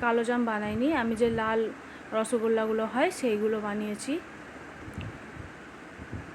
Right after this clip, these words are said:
তো দেখুন আমার মিষ্টির কালারটা দারুণ চলে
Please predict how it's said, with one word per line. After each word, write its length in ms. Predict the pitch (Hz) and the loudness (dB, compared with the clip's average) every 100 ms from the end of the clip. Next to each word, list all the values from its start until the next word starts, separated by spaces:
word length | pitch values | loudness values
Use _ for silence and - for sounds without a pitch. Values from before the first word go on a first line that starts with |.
| - - - - - - - - - - - - - - - | -14 -8 -8 -8 -12 -14 -14 -12 -12 -12 -14 -14 -14 -14 -6
তো 60 | - 233 | 0 2
দেখুন 260 | 220 208 285 359 | 0 2 2 2
আমার 160 | 226 220 214 | 0 0 -2
মিষ্টির 280 | 214 233 226 | -2 -2 0
কালারটা 380 | 220 214 - 262 320 | 0 -2 0 0 2
দারুণ 280 | 233 208 214 220 | 2 2 0 -2
চলে 160 | 220 | 0